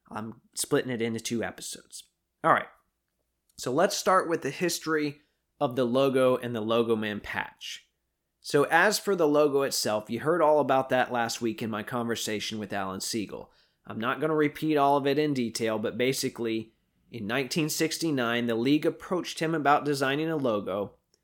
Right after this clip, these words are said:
They wanted something similar to the M L B logo, 'cause, and he had worked on that,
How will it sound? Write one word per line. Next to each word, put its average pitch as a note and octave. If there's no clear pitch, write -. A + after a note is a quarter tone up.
They A#2+
wanted B2
something C3+
similar D#3+
to D#3
the C#3
M D3
L D3
B C3
logo, A2
'cause, G2+
and G#2
he A#2+
had C3+
worked C#3
on G2
that, F2+